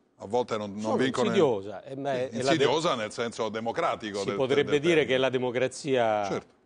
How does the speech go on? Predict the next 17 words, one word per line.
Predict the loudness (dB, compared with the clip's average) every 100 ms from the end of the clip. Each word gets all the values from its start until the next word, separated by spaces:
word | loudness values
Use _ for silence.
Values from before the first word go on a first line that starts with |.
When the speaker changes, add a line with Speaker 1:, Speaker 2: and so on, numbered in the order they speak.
| _ _ _ _
Speaker 2:
bellezza, | -8 -2 0 0 -2 -8
per | -8 -8
riprendere | -6 -6 -6 -6 -8
le | -8
vecchie, | -8 -6
Speaker 1:
Esatto. | -6 -6 -6 -6
Speaker 2:
le | -2
vecchie | -2 -2 -6
battute. | -6 -8 -12 -18 -20 -20 _ _ _
No, | -4 -4
dicevo, | -4 -6 -2 0 0 -6 _ _ _ _
invece | -4 0 4 2 2 -2
mi | 0 2
allarma | 2 4 4 4 2 0 -2 -4 -8
un'idea | -8 -6 2 4 4 0
che | -2
sentivo | -12 -12 -10 -6 -4 -4 -4 -8